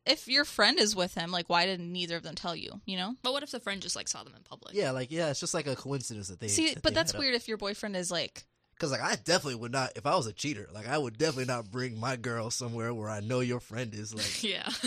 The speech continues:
Speaker 3: you know, like,
Speaker 1: Yeah, but
Speaker 3: that would
Speaker 1: what
Speaker 3: be totally coincidental.
Speaker 1: if your boyfriend is out somewhere and, like, you said you were, like, you said, "Oh, I'm going bowling," and he said he, he didn't, like, respond or say anything, that's suspicious.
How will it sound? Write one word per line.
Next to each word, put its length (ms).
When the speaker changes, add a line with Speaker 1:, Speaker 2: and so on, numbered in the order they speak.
Speaker 3:
you 80
know, 140
like, 280
Speaker 1:
Yeah, 140
but 220
Speaker 3:
that 60
would 100
Speaker 1:
what 40
Speaker 3:
be 200
totally 420
coincidental. 760
Speaker 1:
if 120
your 80
boyfriend 360
is 80
out 200
somewhere 320
and, 140
like, 320
you 140
said 200
you 100
were, 120
like, 240
you 140
said, 240
"Oh, 160
I'm 100
going 260
bowling," 360
and 80
he 140
said 200
he, 220
he 120
didn't, 160
like, 160
respond 560
or 180
say 240
anything, 400
that's 200
suspicious. 580